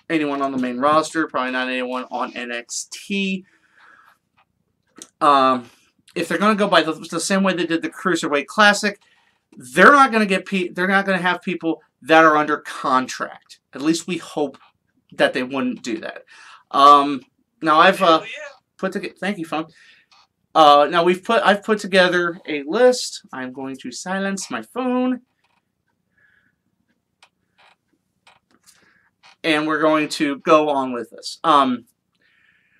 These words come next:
Speaker 1: now, like I said, I, I'm, as a lot of people know, I'm a big fan of women's wrestling. I think,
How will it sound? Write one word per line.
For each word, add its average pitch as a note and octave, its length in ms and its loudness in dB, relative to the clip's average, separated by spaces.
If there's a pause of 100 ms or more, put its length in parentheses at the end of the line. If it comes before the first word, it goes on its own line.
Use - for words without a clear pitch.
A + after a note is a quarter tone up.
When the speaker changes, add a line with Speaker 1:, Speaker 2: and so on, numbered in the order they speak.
(1200)
Speaker 1:
now, E3+ 200 2
like E3+ 160 -2
I F3 40 -4
said, F3 180 -6
I, D#3+ 260 2
I'm, D#3 400 0 (640)
as D3+ 240 0
a D#3+ 120 -4
lot C#3+ 240 -2
of D3+ 40 -6
people D3+ 160 -14
know, A#3 240 -10
I'm C3+ 180 -4
a E3 80 -2
big D#3 200 -2
fan G3 240 -2
of C3+ 100 -6
women's B2 240 -10
wrestling. A#2+ 340 -14
I A#2+ 100 -8
think, E3 280 -4